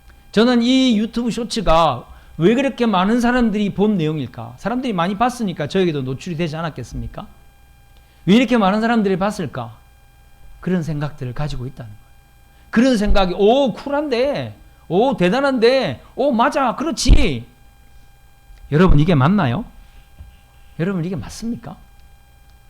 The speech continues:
예수 믿는 사람이 절에는 왜 가며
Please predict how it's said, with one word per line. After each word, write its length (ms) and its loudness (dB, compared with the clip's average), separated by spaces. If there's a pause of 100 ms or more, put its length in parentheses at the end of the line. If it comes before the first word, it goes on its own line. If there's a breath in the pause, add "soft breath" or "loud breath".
(1160)
예수 200 -2
믿는 200 2
사람이 300 -2
절에는 400 -2
왜 140 -4
가며 540 -6